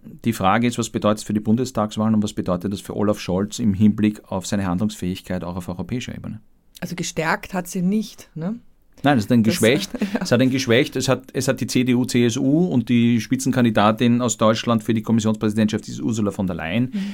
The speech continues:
Speaker 1: Die sind sicherlich, die sind sicherlich stark gestärkt. Äh, es war eine,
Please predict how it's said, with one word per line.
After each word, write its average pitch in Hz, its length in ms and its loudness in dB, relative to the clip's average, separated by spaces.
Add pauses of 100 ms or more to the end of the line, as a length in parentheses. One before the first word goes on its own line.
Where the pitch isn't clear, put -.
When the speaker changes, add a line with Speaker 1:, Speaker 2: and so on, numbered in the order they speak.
(180)
Speaker 1:
Die 131 120 2
sind 127 180 0
sicherlich, 110 500 2 (300)
die 113 80 2
sind 110 140 4
sicherlich 107 400 0
stark 92 260 -2
gestärkt. 104 560 -2
Äh, 104 260 0
es 107 140 -4
war 107 80 4
eine, 107 240 6